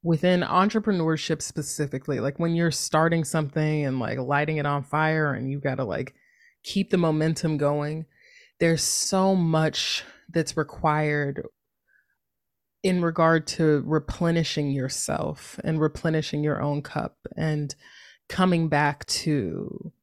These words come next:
some form of neutral or balance, or at a minimum,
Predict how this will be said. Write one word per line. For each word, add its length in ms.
some 580
form 600
of 380
neutral 680
or 160
balance, 540
or 140
at 180
a 40
minimum, 560